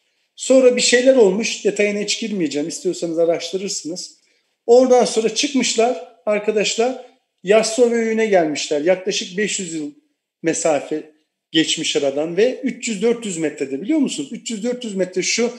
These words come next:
soldaki fotoğraftan yürüyorsunuz. Beş yüz yıl geçebiliyorsunuz. Sonra oradan yaklaşık bir kilometre yürüyüp ve yaklaşık iki bin me-, yıl geçip şu Simirna'ya geliyorsunuz.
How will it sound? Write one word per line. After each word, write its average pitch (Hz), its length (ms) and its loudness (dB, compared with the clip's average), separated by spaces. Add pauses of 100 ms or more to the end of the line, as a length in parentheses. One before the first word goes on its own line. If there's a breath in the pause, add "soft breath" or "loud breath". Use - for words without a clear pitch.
(200 loud breath)
soldaki 220 520 4
fotoğraftan 196 580 2
yürüyorsunuz. 247 960 -2 (580)
Beş 254 260 2
yüz 214 140 -4
yıl 233 260 -4
geçebiliyorsunuz. 139 960 -4 (160 soft breath)
Sonra 247 480 4
oradan 233 400 6
yaklaşık 233 640 -2
bir 254 160 -2
kilometre 214 440 -4
yürüyüp 240 520 -6 (640)
ve 175 60 2
yaklaşık 202 600 0
iki 233 280 -6
bin 185 220 -4
me-, 208 200 -6
yıl 175 300 2
geçip 220 340 -2 (280 loud breath)
şu - 180 -8
Simirna'ya 226 540 0
geliyorsunuz. 143 840 -4